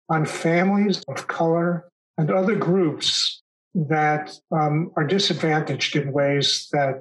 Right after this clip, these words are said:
um, are kind of embedded in our society. So going forward, I think the health of our society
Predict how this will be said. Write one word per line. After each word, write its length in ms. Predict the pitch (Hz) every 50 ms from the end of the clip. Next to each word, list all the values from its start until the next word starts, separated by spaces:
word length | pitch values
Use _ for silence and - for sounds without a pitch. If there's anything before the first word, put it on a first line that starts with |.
| - 233 -
um, 300 | 143 139 139 - 170 -
are 280 | - 143 139 131 120 - - _ - - - -
kind 180 | - - 160 151
of 80 | 147 151
embedded 460 | 143 131 120 143 131 127 107 98 - - - _ _ _ _ _ _ _ _ -
in 100 | 156 143
our 100 | 135 120
society. 600 | - - - - - - 127 120 117 117 117 - _ -
So 420 | - - - - 165 160 156 - - - - _ _ -
going 300 | 190 202 240 254 240 185
forward, 640 | - - - 180 185 180 160 143 135 131 131 127 - - 170 - _ -
I 80 | 156 156
think 260 | - 220 220 208 190
the 100 | 165 143
health 640 | - - - 185 190 196 208 196 - - - - - - - -
of 180 | 170 160 143
our 200 | 160 156 151 151
society 1120 | 151 - - - 147 139 - - - - 151 147 151 160 160 156 143 131 113 110 107 110 120